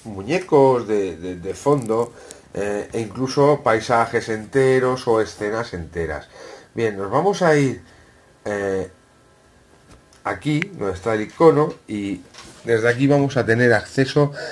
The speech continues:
a todas las opciones que os he hablado. Eh, por ejemplo, vamos a empezar por la primera. Social Live es una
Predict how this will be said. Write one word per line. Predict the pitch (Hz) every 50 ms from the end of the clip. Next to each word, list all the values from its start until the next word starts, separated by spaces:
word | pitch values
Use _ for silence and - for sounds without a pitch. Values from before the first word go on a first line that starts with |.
| - - -
a | - 87 98 90
todas | - 117 123 123
las | 120 113 - -
opciones | 101 87 - - 117 120 123 117
que | - 101
os | 87 -
he | 101 92
hablado. | 85 82 76 69 69 - - - - - - - - - - -
Eh, | 101 101 98 -
por | - 113 98
ejemplo, | - 123 104 85 92 104
vamos | 123 147 151 139
a | 151
empezar | 135 113 117 143 135 135
por | 139 139 120
la | 98 -
primera. | 82 80 78 76 76 73 71 - 82 -
Social | - 104 104 143 185 185 170 160
Live | 170 170 160 160 160 156 147 - _ _ _ _ _ _ _ _ _ _ _ - - - - - - _
es | - 156 160 143 151 - -
una | - 143 143 123 117 110 104 98 95 92 85 - -